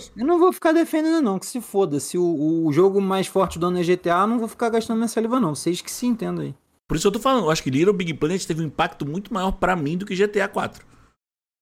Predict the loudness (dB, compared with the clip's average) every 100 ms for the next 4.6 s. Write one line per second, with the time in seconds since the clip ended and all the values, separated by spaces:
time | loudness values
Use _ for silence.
0 | _ _ _ _ -4 -2 -2 -2 -2 0
1 | 0 0 0 -4 -4 0 0 0 -4 -4
2 | -2 -2 -4 -6 -6 -8 -8 -4 -4 -2
3 | -6 -2 -2 -2 -4 -2 0 2 2 0
4 | -2 -4 -4 -2 -2 -2